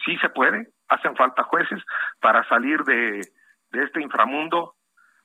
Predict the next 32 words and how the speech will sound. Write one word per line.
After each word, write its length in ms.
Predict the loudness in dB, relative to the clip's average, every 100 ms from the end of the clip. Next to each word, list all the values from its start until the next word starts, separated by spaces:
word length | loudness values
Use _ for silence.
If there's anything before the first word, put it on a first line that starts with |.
| _
de 240 | -2 0 0
este, 360 | 0 2 2
como 240 | 2 0 0
digo 180 | 0
yo 120 | 2 4
en 60 |
el 100 | 4
artículo 680 | 2 0 -8 -6 -6 -6 -10 -18 -20 -14
que 80 | -2
saco 260 | 0 2 0
del 140 | 0
Popol 300 | -2 -2 -2
Vuh, 240 | -2 -4 0
de 140 | 0
este 160 | 0 -4
infierno, 640 | -2 2 2 2 -4 -8 _ _ _ _ _
del 200 | -4 -4
Xibalbá, 680 | -2 2 4 6 4 4 -2 -18 _ _ _
de 120 | -12
donde 300 | -10 -8 -8
nacieron 800 | -8 -6 -4 -2 -4 -6 -10 -6
la 100 | -4
cultura 400 | -4 -6 0 2
maya, 500 | 2 0 0 -4 -6 -12
después 380 | -12 -4 0 0
de 80 |
vencer 340 | 0 0 2 2
ese 160 | 2 -4
inframundo 500 | -2 -2 -2 -6 -4
y 80 |
ese 160 | -4 -6
infierno. 360 | -8 -6 -6